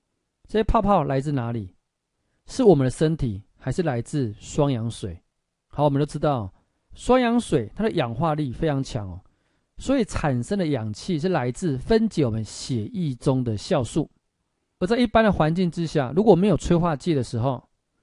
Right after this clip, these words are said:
就是没有触媒，双氧水分解形成氧气的速率非常慢。而我们血液中有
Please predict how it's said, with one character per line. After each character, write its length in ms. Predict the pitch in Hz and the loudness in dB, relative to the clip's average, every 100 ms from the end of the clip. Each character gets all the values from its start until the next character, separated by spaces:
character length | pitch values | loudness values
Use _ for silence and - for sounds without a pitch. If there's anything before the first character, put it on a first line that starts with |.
| _ | _
就 140 | - 180 | 0 2
是 40 | |
没 120 | 175 | 2
有 100 | 151 | 0
触 220 | - 196 | 2 2
媒， 260 | 143 107 95 _ _ _ _ _ | 2 0 -6 _ _ _ _ _
双 280 | - - 247 | -2 4 4
氧 220 | 226 208 | 4 2
水 220 | 202 135 117 | 2 0 2
分 240 | 202 202 | 2 2
解 180 | 160 107 | 0 -2
形 220 | - 143 | -2 -2
成 120 | 165 | 0
氧 240 | 165 107 95 | -2 -4 -6
气 200 | - 156 | 0 0
的 80 | |
速 240 | 120 - 151 | 0 0 0
率 200 | 147 104 | 0 -4
非 240 | - 170 165 | -4 -2 0
常 180 | 123 113 | -2 -4
慢。 220 | 131 120 _ _ _ - _ _ _ - | -4 -6 _ _ _ -20 _ _ _ 4
而 80 | 247 | 6
我 80 | |
们 140 | 190 170 | 8 6
血 200 | - 131 | 2 -2
液 200 | 190 180 | -2 -2
中 340 | - 185 180 _ - | 2 2 0 _ 0
有 260 | 135 110 | 0 0